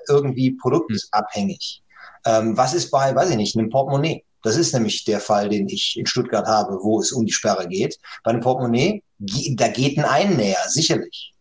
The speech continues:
Ne? Aber ist es vertretbar, die wegzulassen, weil es auf der Verpackung draufsteht? Fragen, die man halt eben dann immer am Portemonnaie, äh, äh, am Portemonnaie, am Produkt selber,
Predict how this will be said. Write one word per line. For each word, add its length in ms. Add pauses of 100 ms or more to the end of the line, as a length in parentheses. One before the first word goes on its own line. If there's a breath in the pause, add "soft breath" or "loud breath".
(120)
Ne? 200
Aber 320
ist 100
es 140
vertretbar, 500
die 100
wegzulassen, 520
weil 100
es 60
auf 100
der 140
Verpackung 340
draufsteht? 540 (260 loud breath)
Fragen, 380
die 40
man 140
halt 160
eben 500
dann 360 (360)
immer 400
am 240
Portemonnaie, 840
äh, 60
äh, 300
am 200
Portemonnaie, 400
am 120
Produkt 280
selber, 460